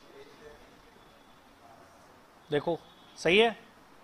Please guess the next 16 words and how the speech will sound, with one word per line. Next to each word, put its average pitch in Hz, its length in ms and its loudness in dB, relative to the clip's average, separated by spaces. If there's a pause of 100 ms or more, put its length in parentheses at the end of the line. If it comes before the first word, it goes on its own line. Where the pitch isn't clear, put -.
(1040)
North 165 260 6
America, 185 540 4
Africa 196 520 6
और 196 280 10 (1300)
एशिया। 160 400 6 (760)
ठीक 160 140 -8
है, 220 160 0 (680)
कौन 180 180 6
कौन 196 180 4
से 196 60 -2
continent 190 460 2
से 208 200 2
ये? 208 200 2 (180)
North 180 300 4
America, 190 500 2 (2000)
Africa 185 500 4